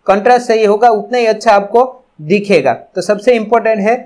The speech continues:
डिस्प्ले। तो डिस्प्ले में दोस्तों ऐसा है कि सबसे पहले जब डिस्प्ले आया, एलसीडी के नाम से आया।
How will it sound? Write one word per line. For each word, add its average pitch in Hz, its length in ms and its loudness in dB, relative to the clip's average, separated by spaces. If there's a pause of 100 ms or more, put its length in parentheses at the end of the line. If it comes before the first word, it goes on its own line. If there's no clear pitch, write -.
(180)
डिस्प्ले। 185 420 -2
तो - 460 -8
डिस्प्ले 202 360 -2
में 285 140 0
दोस्तों 254 280 2
ऐसा 247 200 2
है 269 80 2
कि 277 100 0
सबसे 202 360 0
पहले 240 300 2
जब 226 200 0
डिस्प्ले 202 340 0
आया, 202 220 4 (420)
एलसीडी 240 420 -2
के 262 100 2
नाम 233 200 -2
से 226 160 0
आया। 185 320 4